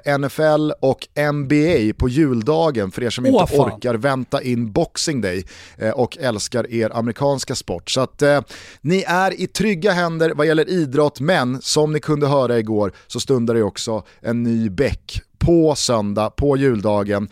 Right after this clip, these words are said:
Speaker 1: Dödsfällan. Nummer fyrtiosju i ordningen med Peter Haber i ensemblen. Så att, eh, det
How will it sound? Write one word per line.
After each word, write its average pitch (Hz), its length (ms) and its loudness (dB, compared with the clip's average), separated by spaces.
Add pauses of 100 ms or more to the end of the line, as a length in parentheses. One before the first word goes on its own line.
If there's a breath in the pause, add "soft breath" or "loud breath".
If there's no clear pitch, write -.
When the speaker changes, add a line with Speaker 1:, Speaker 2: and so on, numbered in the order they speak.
(140 soft breath)
Speaker 1:
Dödsfällan. 151 1080 0 (220 soft breath)
Nummer 202 380 2
fyrtiosju 214 720 0
i 202 140 0
ordningen 156 500 0
med 147 220 -4
Peter 143 240 0
Haber 143 500 0
i 131 240 -2
ensemblen. 123 760 -2
Så - 180 -6
att, - 220 -8
eh, 120 340 0
det 131 360 -4